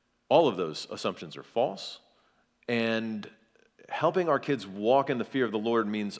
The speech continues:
understanding that that chain of thinking is wrong. No,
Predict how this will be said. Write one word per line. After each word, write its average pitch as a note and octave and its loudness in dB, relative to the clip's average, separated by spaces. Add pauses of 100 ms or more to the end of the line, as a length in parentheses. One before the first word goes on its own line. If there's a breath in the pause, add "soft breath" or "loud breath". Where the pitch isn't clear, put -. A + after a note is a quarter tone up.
understanding B2 -2
that G2+ -4
that B2+ 2 (520)
chain C3+ -4
of F#2+ -8
thinking F#2+ -6
is A2 -6 (300)
wrong. F2+ -4 (680 soft breath)
No, G2 -4